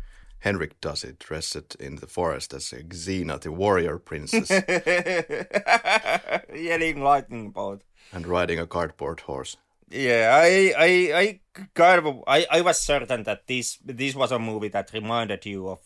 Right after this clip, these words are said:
Speaker 2: of your days back in the juvenile penitentiary and that one <laughs> time when, when you dressed up as a priest.
Speaker 1: <laughs> I'm not confessing anything.
Speaker 2: <laughs>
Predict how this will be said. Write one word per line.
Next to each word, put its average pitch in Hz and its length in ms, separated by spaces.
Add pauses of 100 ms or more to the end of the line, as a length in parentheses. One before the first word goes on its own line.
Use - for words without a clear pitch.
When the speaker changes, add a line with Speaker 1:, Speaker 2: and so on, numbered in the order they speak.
(180)
Speaker 2:
of - 180
your 120 320
days 98 400
back 107 260
in 98 220
the 95 200
juvenile 101 540
penitentiary 104 720
and 95 160
that 101 220
one 113 240
<laughs> - 0
time 101 320
when, 101 220
when 120 280
you 147 260
dressed 139 440
up 113 200
as 113 120
a 113 60
priest. 107 640 (540)
Speaker 1:
<laughs> - 560
I'm 95 200
not 104 180
confessing 95 640
anything. 82 400 (320)
Speaker 2:
<laughs> 165 60